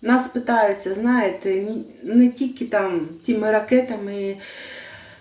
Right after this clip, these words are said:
а ще інформаційно якось давити. Важко на це не піддаватися, але треба навчитися не піддаватися. Ось і все. І вірити нашим захисникам. С-,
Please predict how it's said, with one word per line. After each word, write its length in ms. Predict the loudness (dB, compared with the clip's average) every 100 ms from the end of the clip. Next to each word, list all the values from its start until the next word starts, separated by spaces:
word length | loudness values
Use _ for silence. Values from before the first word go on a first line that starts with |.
| -20 -20 4
а 100 | 6
ще 140 | 8
інформаційно 720 | 6 6 2 0 4 6 6
якось 440 | 6 2 0 -6 -4
давити. 680 | -8 -6 -6 -4 -2 -2 -2 -2 -2 -4 -2
Важко 640 | 0 2 0 0 2 6
на 160 | 8 6
це 220 | 2 2
не 160 | 2 0
піддаватися, 1000 | -2 -4 -2 0 0 0 -2 -4 -2 -2
але 220 | -2 -2
треба 680 | -2 -4 0 0 2 0 -2
навчитися 760 | -6 -8 -4 -4 -2 -4 -4 -6
не 400 | -4 -2 0 -2 -4 -8
піддаватися. 920 | -10 -4 -4 -4 -6 -10 -14 -14 -14 -8
Ось 200 | -6 -6
і 20 | -8
все. 340 | -8 -8 -10 -12 -20 _ _ _ _ _ _ -6
І 80 |
вірити 480 | 6 6 6 0 -6
нашим 380 | -6 -6 -6 -8
захисникам. 760 | -10 -14 -16 -18 -18 -20 -20 -20 -20 _ _ _ _ _ _ _ _ -18 -18 -12
С-, 240 | -4 -2